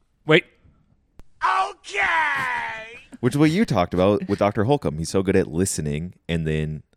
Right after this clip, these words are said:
Speaker 3: like, actually listening to what the person is saying and responding
Speaker 1: Yeah.
Speaker 3: to their concerns.
Speaker 1: Yep.
Speaker 3: Um, and this one is really easy to tell when, when it's done poorly, 'cause the doctor will just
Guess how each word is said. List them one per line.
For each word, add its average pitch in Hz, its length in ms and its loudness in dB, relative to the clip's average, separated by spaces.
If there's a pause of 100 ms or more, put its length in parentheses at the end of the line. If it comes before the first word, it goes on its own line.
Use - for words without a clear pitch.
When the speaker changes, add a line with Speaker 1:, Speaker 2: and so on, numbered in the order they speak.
(520)
Speaker 3:
like, 90 240 -2
actually 98 520 2
listening 78 400 -4
to 85 100 -6
what 82 100 0
the - 60 -10
person 76 300 -8
is 73 80 -10
saying 73 220 -8
and 73 80 -10
responding 71 480 -8
Speaker 1:
Yeah. 110 160 2
Speaker 3:
to - 20 -4
their 71 100 -6
concerns. 67 420 -12
Speaker 1:
Yep. 120 180 2 (640)
Speaker 3:
Um, 82 560 0 (140)
and 98 140 0
this 139 180 2
one 127 100 2
is 92 120 -2
really 107 240 4
easy 92 240 -2
to 82 100 0
tell 76 420 0
when, 76 380 -8 (800)
when 85 160 -4
it's 76 100 -10
done 71 180 -4
poorly, 69 460 -8 (380)
'cause 87 100 -6
the 80 40 -4
doctor 78 280 -4
will 73 100 -4
just 71 240 -8